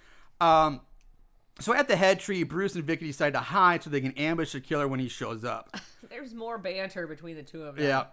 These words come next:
Speaker 1: Uh, cut to Lenny and Tom. They're hiking in town. On the way, Tom spots some guy. We never really see who it is. They don't cut to him. He's like, "Oh, look, there's a guy."
Speaker 2: "There's a guy coming."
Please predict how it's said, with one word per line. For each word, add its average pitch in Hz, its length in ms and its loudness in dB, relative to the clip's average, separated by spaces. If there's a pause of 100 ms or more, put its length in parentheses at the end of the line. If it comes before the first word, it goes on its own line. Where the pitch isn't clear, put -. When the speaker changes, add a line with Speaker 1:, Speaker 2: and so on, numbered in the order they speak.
(160)
Speaker 1:
Uh, 143 400 4
cut 202 320 4
to 190 100 -2
Lenny 170 320 2
and 151 80 -2
Tom. 156 360 4
They're 143 100 -2
hiking 147 320 0
in 127 140 -4
town. 160 420 2
On 170 180 4
the 185 60 2
way, 165 200 0
Tom 175 340 2
spots 156 400 4
some 156 260 -2
guy. 143 280 6
We 185 80 0
never 277 140 2
really 180 200 4
see 165 280 -2
who 170 140 2
it 160 80 0
is. 151 100 -2
They 151 60 -4
don't 151 180 -2
cut 147 200 0
to 165 60 -4
him. 147 80 -4
He's 147 200 -2
like, 143 140 -4
"Oh, 196 180 4
look, 202 160 4
there's 156 180 -2
a 139 40 -6
guy." 139 400 6
Speaker 2:
"There's 254 180 -8
a 233 60 -14
guy 247 300 -12
coming." 160 460 -12